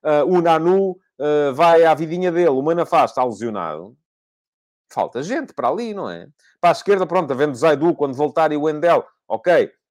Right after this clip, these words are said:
Ahm, mas depois, defesas centrais, o Porto, o Sérgio já disse que quer ter cinco.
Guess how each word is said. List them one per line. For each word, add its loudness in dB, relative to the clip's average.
Ahm, -4
mas -8
depois, -6
defesas -6
centrais, -6
o -20
Porto, -14
o -6
Sérgio -4
já 0
disse -10
que -20
quer -2
ter -4
cinco. -12